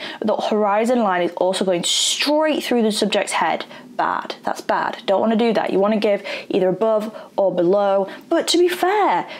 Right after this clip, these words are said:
compositionally, I feel like it's not bad. The shadows are lifted way too much, but actually,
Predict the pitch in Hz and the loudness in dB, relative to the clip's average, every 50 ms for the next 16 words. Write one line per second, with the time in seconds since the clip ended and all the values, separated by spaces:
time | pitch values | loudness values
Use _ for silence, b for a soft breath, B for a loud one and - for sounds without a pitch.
0 | B B - 359 415 453 403 370 330 359 381 381 - - 403 370 320 247 185 160 | B B -2 0 0 2 2 2 2 2 2 0 0 0 2 2 2 4 2 2
1 | 160 - - - 240 - - 320 339 392 381 381 - - - - - _ - - | 2 0 0 -2 -2 0 2 2 2 2 0 -2 -4 -10 -12 -20 -20 _ -20 -20
2 | - - - - - - - - - - _ - - _ _ _ _ _ _ _ | -20 -20 -20 -20 -20 -20 -20 -20 -20 -20 _ -20 -20 _ _ _ _ _ _ _
3 | _ _ - - 311 - - - 262 254 294 359 392 269 - - 196 247 311 403 | _ _ -4 -2 -2 0 2 4 4 4 6 4 2 2 0 0 0 0 2 2
4 | 480 - - - - - - - - B B B B B 226 - - - 220 220 | 2 0 0 -2 -2 -6 -6 -6 -8 B B B B B 0 2 2 2 4 4
5 | 220 202 196 190 196 196 - - 180 175 170 175 180 185 190 196 202 220 220 220 | 2 4 4 2 2 2 0 0 0 2 2 2 4 4 4 4 4 4 4 4
6 | 214 208 208 - 185 170 170 170 214 277 277 - - - - B B B B 214 | 2 2 2 2 2 2 4 2 2 2 2 0 -2 -4 -4 B B B B 0
7 | 208 220 208 - - - - - 208 208 196 196 | 2 2 0 0 -2 -2 0 0 2 4 4 4